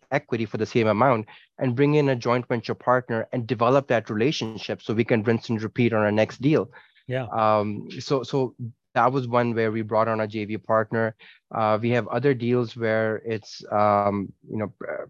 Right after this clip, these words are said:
Speaker 1: pretty much joint venture partner with a shareholder agreement. Um,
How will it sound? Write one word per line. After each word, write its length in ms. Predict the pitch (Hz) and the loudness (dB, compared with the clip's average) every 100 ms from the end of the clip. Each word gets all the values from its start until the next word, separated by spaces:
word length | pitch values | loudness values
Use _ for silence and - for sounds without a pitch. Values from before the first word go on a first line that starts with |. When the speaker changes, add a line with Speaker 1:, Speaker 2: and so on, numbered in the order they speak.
| - | 2
Speaker 1:
pretty 160 | 127 | 6
much 300 | 123 113 - | 6 6 0
joint 320 | 117 113 110 | 0 2 2
venture 260 | - 110 113 | 2 0 0
partner 460 | - 107 107 113 104 | 2 2 2 0 0
with 160 | 101 | -2
a 40 | 104 | -2
shareholder 600 | - 110 104 110 104 101 | 0 2 2 0 0 -2
agreement. 500 | 95 107 117 117 - - - - _ _ - | -2 -2 0 -2 -6 -20 -20 -20 _ _ -6
Um, 520 | 101 101 101 98 | -2 0 0 -4